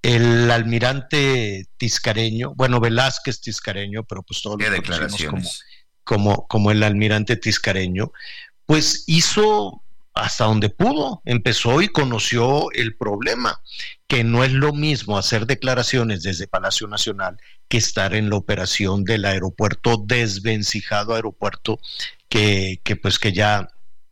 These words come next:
Speaker 1: que ya se nos viene encima. Entonces, eh, entre las declaraciones que dio el almirante Velázquez Tiscareño, pues dijo, "¿Saben que esto,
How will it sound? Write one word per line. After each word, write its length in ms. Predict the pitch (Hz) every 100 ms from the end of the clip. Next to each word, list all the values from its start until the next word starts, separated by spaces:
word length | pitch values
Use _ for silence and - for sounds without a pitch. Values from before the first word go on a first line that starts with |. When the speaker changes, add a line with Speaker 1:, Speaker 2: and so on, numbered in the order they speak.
| - - - - _ - 113
Speaker 1:
que 140 | 135
ya 140 | 117 113
se 140 | 127
nos 140 | 113 92
viene 460 | 107 104 104 90 - - -
encima. 580 | 117 110 160 185 - - - - -
Entonces, 960 | - 131 - 220 208 - 147 - - -
eh, 400 | 123 120 117 117
entre 340 | 117 113 113
las 220 | 110 113 101
declaraciones 720 | - 110 104 101 156 180 -
que 160 | -
dio 360 | 127 135 95 - - - - - -
el 340 | 117 107 107 107
almirante 1000 | 104 107 113 120 117 139 127 107 95 -
Velázquez 540 | 101 101 107 - 117 -
Tiscareño, 680 | 127 - 107 104 90 87 - - - - -
pues 180 | - 120
dijo, 320 | 120 143 156 -
"¿Saben 340 | - 143 170
que 160 | 165 160
esto, 460 | 151 - 170 170